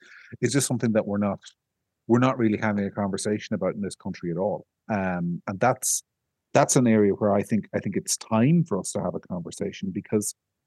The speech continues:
um, my colleague Fatima actually made a, made a, a point during the, the week, um, where, you know, she's a lot braver sometimes than I am, that she thinks that having kids in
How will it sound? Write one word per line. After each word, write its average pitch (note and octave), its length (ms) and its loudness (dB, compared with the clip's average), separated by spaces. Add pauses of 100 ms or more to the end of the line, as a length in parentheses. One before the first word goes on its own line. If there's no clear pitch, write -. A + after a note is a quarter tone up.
(800)
um, A#2 320 4
my A#2+ 120 4
colleague D#3 380 2
Fatima A2+ 340 2
actually F#2+ 300 -4
made F2+ 220 -2
a, F#2 180 0
made F#2+ 220 -4
a, - 400 -8
a F#2+ 40 -2 (320)
point G3+ 320 -2 (840)
during G2 360 4 (160)
the, G2+ 120 -2 (260)
the G#2 60 0
week, F#2+ 420 -2
um, F2+ 340 -2 (180)
where, G#2 240 0 (180)
you A2 100 -4
know, F2+ 100 -6
she's G#2 220 -6
a A2+ 60 2
lot F#2+ 160 2 (100)
braver F#2 380 -2
sometimes F2+ 420 -8
than F2 100 -6
I F#2 140 -4
am, E2+ 240 -8 (600)
that G2+ 360 2
she C#3+ 320 -2
thinks G#2+ 400 -2
that F#2+ 200 0 (260)
having G#2 400 0
kids F2+ 400 -4
in F2 300 -4